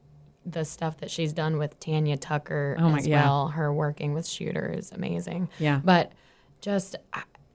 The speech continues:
Speaker 1: I don't know how she put it together. I need to kinda do a little me-, more research on that. But just, um, the ladies that she's got working with her
Speaker 2: Yeah.
Speaker 1: is, it's an exceptional group.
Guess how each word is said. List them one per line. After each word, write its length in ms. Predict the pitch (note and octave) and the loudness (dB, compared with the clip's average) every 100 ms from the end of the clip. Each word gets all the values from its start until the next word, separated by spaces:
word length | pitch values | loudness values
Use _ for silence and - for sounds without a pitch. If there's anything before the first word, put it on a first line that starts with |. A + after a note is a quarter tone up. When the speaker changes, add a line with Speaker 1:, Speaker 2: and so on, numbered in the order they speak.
| - | 0
Speaker 1:
I 100 | F3+ | 4
don't 180 | G#3 G3 | 6 8
know 120 | G3 | 8
how 200 | F3 F3+ | 8 6
she 180 | F3 F3+ | 6 0
put 180 | F#3 E3+ | 2 2
it 100 | - | 2
together. 360 | F3 E3 E3+ E3 | 2 4 6 6
I 40 | |
need 180 | E3+ E3+ | 6 4
to 60 | E3+ | 2
kinda 260 | F#3+ E3 | 4 4
do 160 | D#3+ D#3+ | 6 6
a 40 | |
little 160 | D#3 D#3 | 6 4
me-, 220 | D#3+ D#3 - | 4 0 -2
more 320 | F3 E3 D#3+ | 4 6 6
research 460 | D#3 D#3 D#3+ D3+ - | 4 2 2 0 2
on 280 | E3 D#3+ D#3+ | 4 6 6
that. 420 | D#3 D3+ D3+ F3 | 6 6 6 4
But 320 | D#3+ D3+ D3+ E3 | 6 6 4 2
just, 480 | E3 D#3 D3+ - - - - - | 4 4 2 -4 -18 -20 -20 -4
um, 420 | E3 D#3+ D3+ D#3 - | 2 4 4 2 0
the 160 | F3 D#3 | 2 6
ladies 340 | D#3+ E3 D#3+ | 6 6 4
that 140 | E3 - | 2 2
she's 180 | E3 D#3 | 0 2
got 220 | D3+ D#3+ | 2 4
working 360 | D#3 D3 D3+ | 2 2 2
with 160 | D3+ C#3+ | 2 2
her 200 | D#3 C#3+ | 4 8
Speaker 2:
Yeah. 160 | F3+ C#3+ - - _ | 8 8 2 -20 _
Speaker 1:
is, 440 | F3 D#3+ D3+ D3+ - G#3+ | 4 6 6 2 -2 -4
it's 340 | - E3 - - | -2 -4 -4 -4
an 180 | F3+ E3+ | 0 2
exceptional 1040 | D3 - - D3 - - E3 - - E3+ - - | 0 -2 0 0 0 -2 -2 -4 -6 -8 -14 -6
group. 300 | E3 G2+ | -2 -2